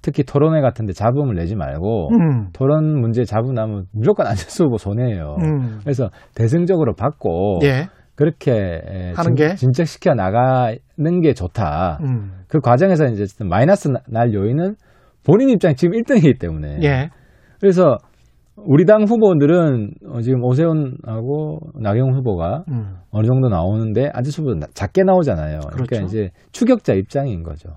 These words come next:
Speaker 2: 음.
Speaker 1: 그리고 우리 당은 이 과정에서 시너지가 발생을 해서
Speaker 2: 음.
Speaker 1: 이길 가능성이 열려 있는 거 아니냐.
Speaker 2: 예.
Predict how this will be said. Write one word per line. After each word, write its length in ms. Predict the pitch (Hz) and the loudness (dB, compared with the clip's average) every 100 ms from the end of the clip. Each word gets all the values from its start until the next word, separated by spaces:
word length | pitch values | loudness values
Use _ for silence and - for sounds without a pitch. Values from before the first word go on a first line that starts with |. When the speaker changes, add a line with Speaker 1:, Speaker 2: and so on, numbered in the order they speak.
| - | -6
Speaker 2:
음. 260 | 143 131 113 | -2 -2 -2
Speaker 1:
그리고 240 | 127 113 | 0 0
우리 140 | 107 123 | 2 2
당은 400 | 143 147 190 240 _ - - - | 2 2 0 -2 _ -20 -6 0
이 60 | |
과정에서 520 | 165 226 180 156 156 127 | 2 4 4 4 4 2
시너지가 460 | - 208 143 113 | 2 2 2 2
발생을 440 | 92 104 139 120 95 | 0 -2 -2 -2 -2
해서 220 | 131 90 | -2 -2
Speaker 2:
음. 500 | 80 98 95 78 95 - _ _ - | -2 0 2 0 -6 -12 _ _ -2
Speaker 1:
이길 260 | 202 185 | 2 4
가능성이 760 | 131 87 120 127 165 147 147 110 | 2 0 0 0 2 2 2 0
열려 220 | 95 160 | 4 4
있는 220 | 185 151 | 4 2
거 80 | 110 | -2
아니냐. 380 | 82 131 101 69 - | -2 0 0 -4 -2
Speaker 2:
예. 200 | 147 107 | 0 0